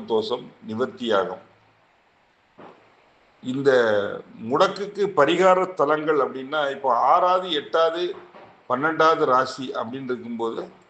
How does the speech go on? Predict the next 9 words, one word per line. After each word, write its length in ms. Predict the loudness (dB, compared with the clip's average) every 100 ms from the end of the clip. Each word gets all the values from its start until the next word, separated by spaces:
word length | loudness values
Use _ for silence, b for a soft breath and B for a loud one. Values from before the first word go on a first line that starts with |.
| _ _ -20 -20 -20 _ -4
பன்னெண்டாவது 480 | -2 2 4 4
ராசினா 400 | 2 0 -2 -2 0
வெளிநாடு 420 | 0 2 0 0
போறதுக்கு 440 | 0 0 0 -6
முடக்கு, 380 | 0 0 0 -6 -12 _ _ _ _ _ _ -20 -20 _ _ _ _ _ -20 -20 _ _ _ _ 2
ஏழாவது 460 | 4 6 6 6
ராசி 400 | 4 2 2 -6 -12 -16 _ _ -20 -20 _ _ _ _ _ _ -20 -18 -18 -20 -20 -20 -20 -16 2
ஏழாவது 400 | 4 6 6 4
ராசினா 320 | 2 -2